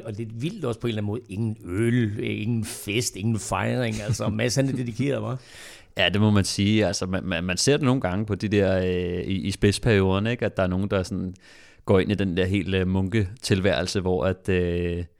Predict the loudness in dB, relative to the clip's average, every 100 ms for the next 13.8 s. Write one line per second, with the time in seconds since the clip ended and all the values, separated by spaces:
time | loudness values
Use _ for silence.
0 | _ _ -8 -8 -2 -2 0 0 0 0
1 | -4 -6 -8 -4 -2 0 0 0 -2 -4
2 | -4 0 0 0 -2 0 0 0 -4 -6
3 | -2 -2 -2 -2 -4 -4 -4 -2 -2 -2
4 | -2 -2 0 0 2 2 -2 -4 0 2
5 | 0 -2 _ -4 0 4 4 4 2 0
6 | -2 -6 -6 -6 -4 -4 -4 -4 -4 -2
7 | -4 -4 -6 -2 -2 -2 -4 -2 -2 -2
8 | -4 -2 -4 -4 -10 -10 -6 -6 -6 -8
9 | -6 -6 -2 0 0 0 0 0 -2 -2
10 | -2 -4 -2 -2 -2 -16 -20 -20 -16 0
11 | 6 8 8 6 4 4 4 4 -2 -6
12 | -2 -2 -2 -4 0 -2 0 -2 0 -2
13 | 2 2 2 -2 -4 -4 -4 -4